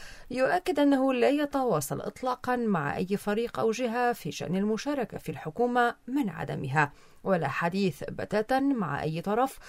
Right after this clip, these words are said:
ولا حتى داخل التيار بعد بشأن مطالب أو شروط للتيار أو لرئيسه من أجل المشاركة في أي حكومة.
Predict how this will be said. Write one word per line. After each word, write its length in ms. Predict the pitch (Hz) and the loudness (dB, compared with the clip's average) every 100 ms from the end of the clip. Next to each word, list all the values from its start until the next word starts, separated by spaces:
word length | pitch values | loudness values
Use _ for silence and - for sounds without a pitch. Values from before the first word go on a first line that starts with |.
| - - | -18 0
ولا 260 | 233 254 349 | 6 8 6
حتى 360 | - 285 214 | 0 -2 -2
داخل 340 | 175 214 - 185 | 0 0 0 -4
التيار 600 | 160 190 175 220 247 190 | -2 0 2 4 4 2
بعد 580 | 143 156 135 131 - - | 0 2 2 0 -2 -4
بشأن 400 | 135 - 160 165 | -6 -4 -4 -2
مطالب 500 | 151 - 208 147 - | -2 0 0 0 0
أو 160 | 175 | 0
شروط 460 | 220 247 214 143 - | 0 0 0 -2 -2
للتيار 560 | 208 - 233 226 156 - | -2 2 4 4 2 2
أو 140 | 214 240 | 2 4
لرئيسه 640 | 254 240 240 233 233 226 - - - | 2 2 0 0 2 2 0 -16 -4
من 200 | 247 262 | 2 4
أجل 280 | 233 254 254 | 4 4 4
المشاركة 800 | 240 240 - 247 254 302 302 214 | 2 2 2 2 2 0 -4 -4
في 240 | - 190 | -2 -2
أي 220 | - 151 151 | -2 -4 -6
حكومة. 680 | - - 262 131 - - | -6 2 4 4 -2 -12